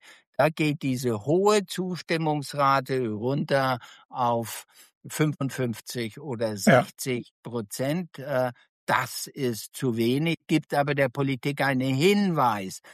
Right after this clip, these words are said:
Speaker 1: dass sie anders repräsentieren muss, dass sie andere Politiken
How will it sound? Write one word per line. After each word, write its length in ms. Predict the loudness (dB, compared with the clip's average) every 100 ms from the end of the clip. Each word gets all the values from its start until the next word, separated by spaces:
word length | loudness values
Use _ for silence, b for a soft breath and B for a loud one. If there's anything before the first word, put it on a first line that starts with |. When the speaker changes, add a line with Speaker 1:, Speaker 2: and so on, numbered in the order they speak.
| b
Speaker 1:
dass 180 | -4 0
sie 160 | 2 4
anders 460 | 4 4 2 2
repräsentieren 1080 | -2 0 -2 -2 -2 -4 -4 2 2 4 2
muss, 360 | 2 2 0 -6
dass 220 | -4 -4
sie 160 | -2
andere 440 | 0 0 0 -2 -4
Politiken 920 | -4 -4 -4 -4 -4 -4 -4 -4